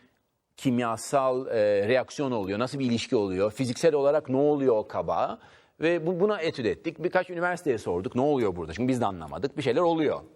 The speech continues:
E, yüzyıllarda da insanlar bunu yapıyor. E, sonra kendi yöntemimizi bulduk. Belli bir boyuta getirdik. Belli saatlerde marine ettik. Belli bir kireç, kireç oranı, su oranı falan. Bir, yani bir bin tane prosesten geçirdik. Ve şu an bir kabak tatlısı üretiyoruz orada.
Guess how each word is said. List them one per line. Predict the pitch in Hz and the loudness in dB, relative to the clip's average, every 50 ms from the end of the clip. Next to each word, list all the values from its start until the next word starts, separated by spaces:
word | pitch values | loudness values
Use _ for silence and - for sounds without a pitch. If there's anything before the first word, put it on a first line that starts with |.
| - | -6
E, | 107 104 104 101 98 98 98 98 101 101 101 104 101 95 92 85 87 87 98 | -2 0 0 2 2 2 2 2 0 0 0 0 -2 -2 -4 -8 -8 -4 -2
yüzyıllarda | 120 117 117 123 127 120 123 117 110 110 | -2 0 0 0 2 2 2 0 0 -2
da | 107 117 | -4 -4
insanlar | 113 104 - 113 107 107 104 101 | -4 -4 -4 -4 -2 -2 -2 0
bunu | 120 135 | 0 0
yapıyor. | 135 117 98 - - 92 101 131 - - - - - - - - - _ _ _ - - | 0 -2 -4 -6 -6 -4 -2 -2 -2 -2 -6 -18 -20 -20 -20 -20 -20 _ _ _ -6 -4
E, | - 123 127 123 127 123 123 123 123 123 120 120 120 120 117 117 - - - - - - - - - | -2 0 0 0 0 0 0 0 -2 -2 -2 -2 -4 -4 -6 -6 -8 -10 -10 -10 -10 -12 -12 -12 -8
sonra | - 180 185 | -4 -4 -4
kendi | 185 - 180 180 190 202 | -2 -2 -4 -4 -2 -2
yöntemimizi | 196 185 170 - 170 175 185 180 190 170 | -2 -2 -2 -4 -4 -4 -2 -2 -2 -2
bulduk. | 127 107 98 123 170 165 - 160 | -2 -2 -2 -2 -4 -4 0 0
Belli | 165 170 170 170 165 | 0 0 2 0 0
bir | 170 147 | 0 2
boyuta | 156 160 156 - 170 | 0 0 2 0 0
getirdik. | 147 131 107 - - 87 110 127 - 156 | 0 -2 -4 -4 -4 -4 -4 -2 2 2
Belli | 156 156 160 165 | 2 2 0 -2
saatlerde | 156 160 147 147 147 151 151 151 156 | -2 -2 -2 -2 0 -2 -2 -2 -2
marine | 151 151 151 147 156 | -2 -2 -2 -2 -4
ettik. | 123 101 - - - - | -6 -6 -10 -10 -4 -2
Belli | 139 143 143 147 147 | -2 0 0 -2 -4
bir | 143 131 | -4 -2
kireç, | - 151 147 143 131 - - | -2 0 0 0 -2 -4 -4
kireç | - 151 156 - 147 | 0 0 0 2 0
oranı, | 139 135 139 143 | -2 -2 -2 -4
su | - - 139 | -2 0 0
oranı | 104 107 | 0 0
falan. | 117 135 151 196 | -4 -8 -8 -8
Bir, | 226 - | -6 -4
yani | 123 135 165 | -4 -4 -4
bir | 240 185 180 | -6 -4 -2
bin | 190 170 | 0 0
tane | 143 151 156 | 0 0 -2
prosesten | - 165 165 156 170 156 - - 165 | -2 -4 -2 -2 -2 -4 -4 -4 -2
geçirdik. | 127 110 - 120 123 139 | -2 -2 -2 -4 -4 -4
Ve | 151 | -4
şu | 147 - 190 | -2 -2 -4
an | 175 165 | -6 -6
bir | 160 | -6
kabak | - - 160 175 170 - - | -4 -2 -2 -2 -2 -4 -4
tatlısı | 131 113 - - 101 - 123 | -6 -6 -6 -8 -8 -4 -2
üretiyoruz | 104 95 92 - 107 92 92 92 | -2 -2 -2 -2 -2 -2 -2 -2
orada. | 101 90 87 101 131 - - | -2 -2 -2 -2 -4 -4 -6